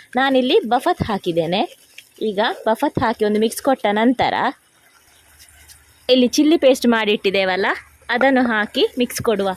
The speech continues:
ಇದರಿಂದ ಸ್ವಲ್ಪ ನಮ್ಗೆ ಗ್ರೇವಿ ಸಿಗ್ತದೆ ಅಂತ. ಪೌಡರೇ ಹಾಕಿದ್ರೆ ನಮ್ಗೆ ಅಷ್ಟೊಂದು ಗ್ರೇವಿ ಸಿಗುದಿಲ್ಲ, ಅದಕ್ಕೆ ನಾನಿಲ್ಲಿ ಪೇಸ್ಟ್ ಥರ ಮಾಡಿದ್ದು ಮೆಣಸಿದು. ನಿಮ್ಗೆ ಬೇಡ ಅಂದ್ರೆ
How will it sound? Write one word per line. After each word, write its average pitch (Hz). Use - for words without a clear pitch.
ಇದರಿಂದ 247
ಸ್ವಲ್ಪ 240
ನಮ್ಗೆ 208
ಗ್ರೇವಿ 262
ಸಿಗ್ತದೆ 208
ಅಂತ. 233
ಪೌಡರೇ 233
ಹಾಕಿದ್ರೆ 208
ನಮ್ಗೆ 208
ಅಷ್ಟೊಂದು 214
ಗ್ರೇವಿ 247
ಸಿಗುದಿಲ್ಲ, 190
ಅದಕ್ಕೆ 247
ನಾನಿಲ್ಲಿ 240
ಪೇಸ್ಟ್ 285
ಥರ 208
ಮಾಡಿದ್ದು 214
ಮೆಣಸಿದು. 190
ನಿಮ್ಗೆ 277
ಬೇಡ 254
ಅಂದ್ರೆ 202